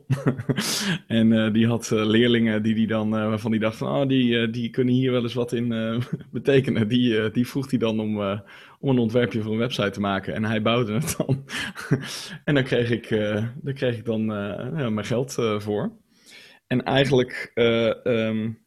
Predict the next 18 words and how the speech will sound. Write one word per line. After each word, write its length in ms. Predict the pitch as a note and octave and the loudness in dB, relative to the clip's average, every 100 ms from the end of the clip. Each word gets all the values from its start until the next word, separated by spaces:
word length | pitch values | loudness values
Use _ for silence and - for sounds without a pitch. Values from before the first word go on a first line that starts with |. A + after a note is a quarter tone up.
| _ - | _ -14
ja, 380 | - E2+ E2+ G2+ | -8 -6 -6 -6
d-, 200 | G#2+ G2 | -6 -4
dat 120 | G#2+ | -2
deed 120 | G#2+ | -2
ik 100 | G2+ | -2
altijd 240 | - G2 | -6 -8
hobbymatig 600 | G2 G2+ G#2 G2+ G2 - G2 | -8 -4 -2 -2 -4 -6 -6
al: 200 | F#2+ F#2 | -4 -6
websites 380 | F2+ - E2 | -10 -10 -10
bouwen. 340 | - - F#2 - | -8 -8 -8 -8
En 160 | G2 | -8
op 120 | - G2 | -8 -6
een 60 | |
gegeven 240 | G#2+ A2+ B2 | -2 0 0
moment 180 | A2 | -2
vanuit 260 | - G#2 G2 | -2 -4 -4
mijn 240 | G2 G2 | -4 -4
studie 560 | G2 - C#3+ F3 F#3 | -2 0 2 2 -2